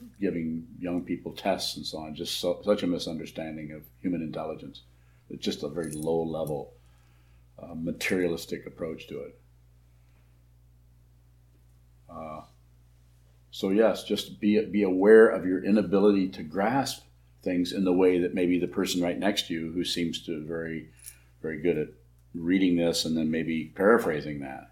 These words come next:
you know, like Professor Waldron is, you know, quite the adept at that. Just like, uh, Bruce is very good. Bruce Nelson's very good at taking the material that he's talking about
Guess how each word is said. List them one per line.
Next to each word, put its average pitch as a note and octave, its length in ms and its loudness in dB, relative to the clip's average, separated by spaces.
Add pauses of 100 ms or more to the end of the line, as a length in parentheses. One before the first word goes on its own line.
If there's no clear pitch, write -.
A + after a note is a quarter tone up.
you D2+ 60 -14
know, D#2 120 -10
like E2 260 -8 (1500)
Professor E2+ 520 -2
Waldron E2+ 560 6
is, - 400 -8 (680)
you E2 60 -20
know, D#2+ 320 -18 (140)
quite E2 320 -18
the - 120 -12 (100)
adept F#2+ 440 -4
at - 120 -20
that. - 240 -16 (240)
Just E2 220 -12
like, E2+ 360 -6
uh, E2+ 60 -2
Bruce G#2+ 400 6
is D#2+ 140 -10
very D2+ 220 -6
good. C#2+ 360 -10
Bruce D#2 240 -10
Nelson's F2 340 -6
very D2+ 220 -8
good D#2+ 180 -4
at - 100 -2 (800)
taking - 280 4
the F#2 60 4
material F2+ 400 2
that F2+ 120 0
he's F2+ 120 -4
talking G#3 340 6
about - 460 0